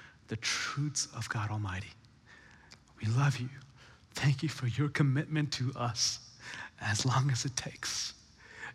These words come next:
You are with us to the end of the age. In Jesus' mighty name we pray. Amen and amen. Come on, let's give Jesus a clap offering of thanksgiving today. Amen.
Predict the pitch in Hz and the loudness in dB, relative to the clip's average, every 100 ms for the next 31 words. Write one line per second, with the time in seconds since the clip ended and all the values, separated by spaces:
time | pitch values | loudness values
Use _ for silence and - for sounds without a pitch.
0 | - 135 135 107 98 101 135 113 - - | 0 2 2 2 0 2 2 2 0 0
1 | - - - - 117 104 - - 120 135 | -4 -14 -18 -12 -6 -4 -4 -4 0 0
2 | 143 - - - - - - - - 104 | 0 -4 -10 -20 -20 -20 -20 -20 -10 -6
3 | 117 110 85 - - - - - - - | -4 -4 -8 -8 -8 -8 -10 -20 -20 -20
4 | - - - 107 - 135 117 110 - - | -20 -20 -8 -4 0 2 2 4 2 0
5 | - 113 110 117 117 104 - - - 123 | -6 -4 -2 0 -2 -4 -6 -12 -4 -2
6 | 135 120 123 - 101 101 - - - - | 0 -2 -2 -4 -6 -8 -12 -20 -10 -10
7 | - 117 113 101 90 - - - - - | -4 0 2 0 -2 -8 -20 -20 -20 -4
8 | 113 110 104 92 - - - - - 143 | 0 0 0 -4 -8 -16 -18 -18 -4 4
9 | 143 143 156 139 151 143 139 139 135 151 | 6 8 6 8 8 8 6 4 6 8
10 | 139 143 131 - 139 131 123 147 135 120 | 8 6 4 6 6 6 6 6 4 6
11 | - 147 147 135 135 143 139 131 - - | 6 8 8 8 8 8 8 8 4 4
12 | - - - - 139 143 143 147 | 6 6 6 4 8 10 10 10